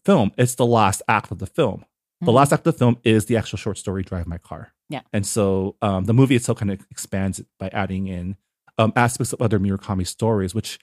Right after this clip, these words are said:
Speaker 1: coming in, I was a little bit, like, I don't know about your experience with Murakami. I've only read, read one Murakami book, which is, um, Kafka by the Shore, which is, you know, Murakami is an author. He's a prolific novelist, right? He's written, like, a ton of novels,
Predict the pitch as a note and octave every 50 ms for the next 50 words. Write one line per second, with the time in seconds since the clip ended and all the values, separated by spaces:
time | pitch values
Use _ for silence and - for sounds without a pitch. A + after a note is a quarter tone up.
0 | _ _ _ _ _ _ - - - F#3 F#3 E3+ A2 A#2+ C3+ A#2+ G2 G2 A2 A2
1 | A2+ A#2+ - - C3 A#2+ B2 C#3 E3 F3 F#3 F#3+ F#3 D#3+ F3 E3+ D3 - - -
2 | - - _ _ _ _ _ _ - B2+ - - D#3+ F3 F#3+ G3 G#3 G3 F#3 D#3
3 | D#3 C#3 - A2+ G#2+ G#2+ A2 - - - G#2+ G#2+ - - A2+ G#2+ A2+ - - A2+
4 | A#2 C3+ - C#3 C3+ D3 F#3 F3+ E3+ D3+ B2+ A#2+ - - A2+ A2 F#2+ - G2+ G2
5 | F#2+ G2+ G#2 A#2 B2+ C3+ C#3+ D3+ - D3+ D#3 D#3+ E3 E3 F#3 G3+ G3 _ - _
6 | _ _ _ _ _ _ - A2 G2 - A2+ G2+ G#2 G2+ F#2+ - - A2+ G2+ -
7 | A2 G2+ F#2+ F#2+ F2+ G2 F#2+ - - A2 F#2 F#2 F#2 - A#2 A2 G2+ - - -
8 | A2+ G#2 G#2 - - - _ _ - _ - E3 D#3 C#3 B2+ B2 C3 C#3+ D3 -
9 | - D3 D3 D3+ D3 - B2+ A#2 A#2 A#2 - - A2 G#2+ G#2+ A2 _ - A2+ G#2
10 | G#2 G#2 G#2 A2+ A2+ _ _ - D#3+ D3+ D3 - - _ _ - A#2+ - C#3+ B2
11 | C#3 D3+ - - - G3 C#3 A#2 A2 A2 A2 G#2+ G#2 - - - - - A#2 G#2+
12 | A2+ - B2 - B2+ A2 - - B2 - A#2 G#2 G2+ G#2+ - - - D3 C#3 C#3+
13 | C#3+ C#3 D3 - _ _ _ _ _ _ _ - A#2 G#2+ G2+ G2+ G2 G2+ G2 G2
14 | G#2 - -